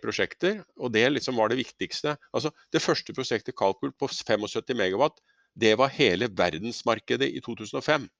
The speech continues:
Og dette var i to tusen og ti elleve, sant? Liksom, det er litt av en utvikling. Og da, da, da snakket vi sammen, og, og sånn er det når du leder selskap. Du må til enhver tid velge med på å fø-, å f-, altså, å følge med på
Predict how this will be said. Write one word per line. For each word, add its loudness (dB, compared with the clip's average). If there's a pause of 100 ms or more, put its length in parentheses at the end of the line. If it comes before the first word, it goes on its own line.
(460)
Og 2
dette -2
var 6
i -4
to -6
tusen -6
og -10
ti -10 (100)
elleve, 2
sant? -4 (300)
Liksom, -4 (160)
det 0
er 2
litt -4
av -4
en -2
utvikling. -4 (960)
Og 2
da, 8 (580)
da, 4 (240)
da 4
snakket 0
vi 2
sammen, 0
og, 0
og -2
sånn 6
er 6
det 4
når 0
du 0
leder 4
selskap. 2
Du -2
må 0
til 0
enhver 4
tid 2 (800)
velge 6
med 4 (120)
på -2
å 0
fø-, -2 (140)
å 0
f-, -10
altså, -4
å -8
følge 2
med 4
på 4